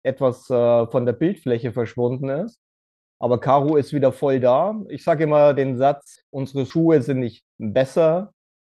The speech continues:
als die der Mitbewerber, allerdings auch nicht schlechter. Ähm, jetzt mit dem neuen Mestari bin ich mutiger geworden. Da sieht meine Aussage ein bisschen anders aus. Beim Mestari bin ich überzeugt, dass er in der, in dieser Kategorie, wo der Schuh spielt, äh,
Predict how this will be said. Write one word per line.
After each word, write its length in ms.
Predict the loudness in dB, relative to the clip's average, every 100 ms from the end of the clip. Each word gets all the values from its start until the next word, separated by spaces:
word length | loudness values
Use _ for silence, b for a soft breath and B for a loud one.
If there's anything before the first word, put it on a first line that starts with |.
| _
als 240 | -4 -4 -2
die 160 | -2
der 180 | 2 2
Mitbewerber, 840 | 2 -2 -4 2 0 2 -2 -2 _ _
allerdings 240 | -4 -2 0
auch 100 | -2
nicht 160 | -2
schlechter. 500 | -2 -2 0 0 0 _ _ _ _ _ _ 0
Ähm, 360 | 2 4 0 -10 0
jetzt 300 | 2 2 -2
mit 160 | 0
dem 160 | 0 2
neuen 300 | 2 4 2
Mestari 600 | -2 -4 0 0 2 -2
bin 180 | -4 -8
ich 120 | -6
mutiger 520 | -4 -4 -2 0 0
geworden. 560 | 0 0 2 2 2 -2
Da 340 | 0 2 0
sieht 180 | -2 -8
meine 220 | -8 -4
Aussage 460 | 0 0 2 0 0
ein 100 | -4
bisschen 320 | -6 -8 -8
anders 280 | -6 -2 0
aus. 360 | 2 2 0 -8 _ -20 -20 _
Beim 160 | -2 0
Mestari 460 | -2 0 2 2
bin 160 | 0 -2
ich 80 | -4
überzeugt, 640 | -2 -4 -2 0 0 0 _ _ _ _ _ -6
dass 160 | 0
er 280 | 0 0 -6 _
in 180 | -2 2
der, 200 | 2 2
in 120 | 0
dieser 200 | 0 0
Kategorie, 640 | 0 -2 0 0 2 2 4
wo 80 |
der 160 | 2 2
Schuh 240 | 0 -4
spielt, 580 | -4 -6 -4 -2 -2 -6
äh, 360 | -8 0 2 0